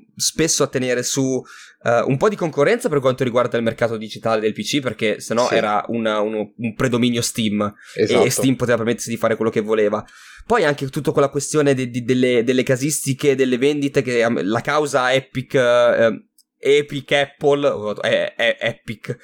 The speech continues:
Speaker 1: la, la causa Epic Apple comunque ha avuto dei risvolti positivi, eh, si è parlato di percentuali, di royalties, che comunque sono cose che non venivano menzionate,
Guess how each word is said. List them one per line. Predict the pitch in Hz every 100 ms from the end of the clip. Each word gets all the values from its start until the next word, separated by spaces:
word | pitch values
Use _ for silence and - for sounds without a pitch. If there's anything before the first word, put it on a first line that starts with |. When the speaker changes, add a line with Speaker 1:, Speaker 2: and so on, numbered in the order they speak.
| - - 165
Speaker 1:
la, | - -
la | 135
causa | 160 160 160
Epic | 147 156 151 135
Apple | 175 - 156
comunque | 131 127 156 156
ha | 131
avuto | 131 131
dei | 123 117 113
risvolti | 127 113 131 135 123
positivi, | 120 113 185 196 131 104 - - -
eh, | 117 117
si | 143
è |
parlato | 139 135 151 147
di | 139
percentuali, | 135 135 143 131 131 156 165 151 151 151 143 _
di | 120
royalties, | 139 170 165 147 139 151 143 147 139
che | - 139
comunque | 151 185
sono | 165 147 131
cose | 165 160
che | 147
non | 139 139 131 131 123
venivano | 127 135 131
menzionate, | 127 127 143 165 196 185